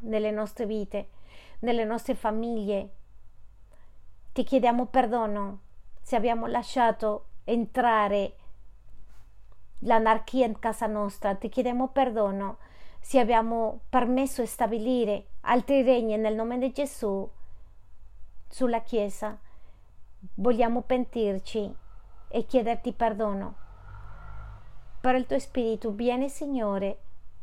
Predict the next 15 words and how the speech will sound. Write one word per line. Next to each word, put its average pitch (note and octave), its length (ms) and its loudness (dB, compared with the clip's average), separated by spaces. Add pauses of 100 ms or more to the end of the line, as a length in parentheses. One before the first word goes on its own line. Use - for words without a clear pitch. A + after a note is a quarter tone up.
(340)
ci B3 120 2
pentiamo, A3 640 2
ti - 160 -2
chiediamo B3 480 2
perdono A3 640 2 (380)
e F#3 140 0
ti C4 160 4
chiediamo A3+ 540 4
perdono, A3 500 2
Signore, G#3+ 680 -2 (420)
e - 120 2
ti B3+ 140 6
diciamo, A3 800 0
come C4 320 6
Chiesa, A3+ 600 2